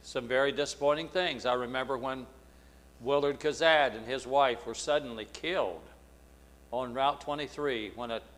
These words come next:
when a driver came on to twenty-three from Route fifty-six, as I recall, and slammed into their car. Is that right? No, that's not right. That was right.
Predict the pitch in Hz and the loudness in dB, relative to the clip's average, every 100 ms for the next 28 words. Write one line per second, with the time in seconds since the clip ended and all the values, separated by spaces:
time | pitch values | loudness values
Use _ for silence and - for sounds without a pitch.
0 | - - - - - 127 104 131 135 123 | -20 -20 -20 -18 -12 -12 -2 4 4 2
1 | 123 - 139 131 127 127 127 117 - 120 | -4 -2 -2 -2 -2 -2 -4 -10 -14 -10
2 | 135 127 120 - 127 120 120 113 117 123 | -8 -6 -6 -4 -4 -4 -8 -4 -2 -2
3 | - 120 120 - 113 104 - 110 110 110 | -4 -8 -8 -8 -6 -6 -8 -6 -4 -4
4 | 107 - 104 98 101 - - - - - | -4 -4 -4 -4 -8 -16 -20 -20 -20 -20
5 | 113 - 131 127 123 113 117 110 113 107 | -14 -8 -2 0 0 -4 -6 -4 -4 -4
6 | - 92 92 92 - - - - - 110 | -6 -6 -6 -10 -18 -20 -20 -20 -20 -6
7 | 143 131 123 120 127 127 143 156 135 131 | -4 -2 -4 -2 -2 0 0 0 0 2
8 | 117 104 127 127 123 110 110 117 131 98 | 0 0 -2 -2 -6 -8 -6 2 2 2
9 | - | -6